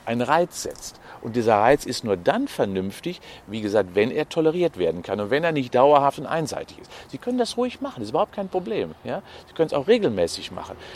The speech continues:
Nur Sie müssen immer mal wieder eine andere Position nehmen, eine andere Übung du-, ausführen. Und Sie werden sehen,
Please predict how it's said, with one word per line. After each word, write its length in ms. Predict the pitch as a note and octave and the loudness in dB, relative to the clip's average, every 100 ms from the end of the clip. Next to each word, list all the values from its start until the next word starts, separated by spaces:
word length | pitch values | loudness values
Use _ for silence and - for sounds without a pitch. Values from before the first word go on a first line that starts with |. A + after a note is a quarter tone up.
| - | -2
Nur 200 | B2 E3 | 2 2
Sie 100 | D3 | 2
müssen 240 | C3+ C3 | -2 -4
immer 160 | E3 F3 | -4 0
mal 140 | C#3+ | 2
wieder 180 | A#2 G2 | 2 0
eine 200 | F#2+ F#2+ | 0 0
andere 220 | A2+ E2 | 0 -2
Position 520 | E2+ D#2 - C3+ C#3 C3 | -8 -10 -2 0 2 0
nehmen, 200 | B2 G2+ | 0 0
eine 200 | F#2+ - | -2 -2
andere 320 | G2 D#2+ C#2 | -4 -2 -4
Übung 500 | - - - B2+ A#2 | -4 -4 0 2 2
du-, 180 | G2 F2 | 0 2
ausführen. 340 | G2 - A2+ - - - | 2 2 -8 -14 -14 -8
Und 80 | C3 | -4
Sie 140 | B2+ | 2
werden 240 | E3 F3+ | 4 4
sehen, 220 | D3+ E3+ | 2 0